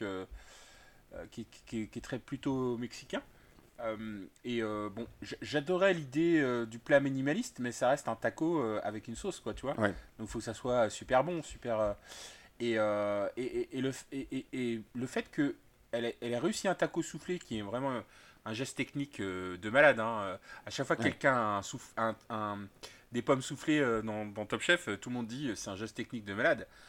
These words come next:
Speaker 1: Donc là, elle l'a fait quand même avec, euh, du maïs. <laughs> Elle l'a pas fait avec des pommes de terre.
Speaker 2: Ah, c'était fou, hein.
Speaker 1: Donc, euh, chapeau. Et en plus de ça,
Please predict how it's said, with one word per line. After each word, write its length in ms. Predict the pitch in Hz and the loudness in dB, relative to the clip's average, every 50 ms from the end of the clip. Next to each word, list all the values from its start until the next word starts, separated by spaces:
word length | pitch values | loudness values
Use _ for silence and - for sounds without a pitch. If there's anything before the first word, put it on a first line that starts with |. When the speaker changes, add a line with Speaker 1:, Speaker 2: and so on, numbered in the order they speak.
| - - - - | -20 -18 -16 -14
Speaker 1:
Donc 120 | - - | -2 4
là, 120 | 156 147 143 | 6 6 8
elle 100 | 123 117 | 8 6
l'a 100 | 117 - | 4 4
fait 160 | - 156 147 | 4 0 0
quand 120 | - 127 120 | 2 2 4
même 180 | 139 147 139 123 | 4 2 0 -2
avec, 320 | 113 110 113 107 - - | -2 -4 -4 -6 -4 -4
euh, 180 | 117 107 104 104 | -2 -2 -2 -4
du 140 | 98 107 101 | -6 -6 -2
maïs. 420 | 104 113 - - - - - - - - - - - - - | -2 0 0 -2 -4 -8 -10 -12 -8 -6 -6 -6 -6 -8 -8
<laughs> 400 | 220 226 208 - - - 117 - | -4 -2 -2 -2 -2 -2 -2 -2
Elle 80 | 139 - | 2 4
l'a 100 | - - | 4 4
pas 140 | - - 156 | 4 2 -2
fait 140 | - - 151 | 0 0 -2
avec 100 | 131 117 | -2 -2
des 80 | 117 107 | -4 -6
pommes 180 | - 120 113 | -4 -4 -4
de 80 | 117 131 | -4 -6
terre. 180 | - 226 226 113 | -4 0 0 0
Speaker 2:
Ah, 40 | 101 | 0
c'était 160 | - - 101 | 0 -2 -4
fou, 220 | - 123 113 101 | -2 -2 -2 -2
hein. 40 | 90 | -2
Speaker 1:
Donc, 240 | 113 113 117 - - 113 | -4 -6 -6 -4 -2 0
euh, 180 | 107 104 104 | 0 0 0
chapeau. 400 | - - 139 131 - 180 277 - - - - - - - - - - - - | 2 4 4 4 6 4 2 0 -4 -20 -20 -16 -16 -16 -16 -18 -16 -8 -2
Et 80 | 117 113 | 0 0
en 100 | 110 107 | 0 0
plus 300 | - - 196 175 156 135 | -2 -6 -6 -6 -4 -2
de 100 | 143 139 | -2 -2
ça, 300 | - - 214 269 294 | 0 2 0 0 0